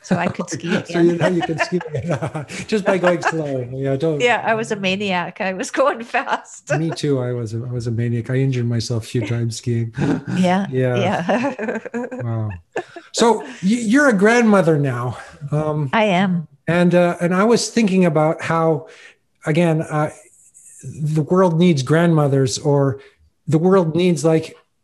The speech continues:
Speaker 2: elder, elder women. Uh, I think it's great that you're talking, and, and, and I hope you will talk more to more people. And, and, uh,
Speaker 1: I will.
Speaker 2: you're pretty young for a grandmother, but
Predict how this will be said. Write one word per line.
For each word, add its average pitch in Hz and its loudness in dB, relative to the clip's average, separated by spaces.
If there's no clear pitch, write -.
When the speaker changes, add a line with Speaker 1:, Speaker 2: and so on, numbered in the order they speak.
Speaker 2:
elder, 175 4
elder 190 6
women. 147 4
Uh, 147 0
I 190 2
think 226 2
it's 175 4
great 208 4
that 196 4
you're 170 4
talking, 156 0
and, 143 0
and, 143 2
and 143 0
I 143 2
hope 165 0
you 156 2
will 151 4
talk 147 -2
more 143 2
to 143 -4
more 139 0
people. 139 -2
And, 127 -6
and, 127 -2
uh, 123 -4
Speaker 1:
I 208 0
will. 175 0
Speaker 2:
you're 143 -2
pretty 214 0
young 170 2
for 151 0
a 131 2
grandmother, 139 0
but - -4